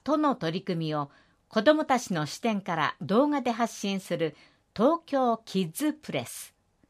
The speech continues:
十二月一日に行われた任命式で、知事から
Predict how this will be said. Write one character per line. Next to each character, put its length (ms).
十 240
二 140
月 400
一 120
日 300
に 140
行 160
わ 320
れ 80
た 160
任 240
命 220
式 260
で、 200
知 140
事 160
か 140
ら 220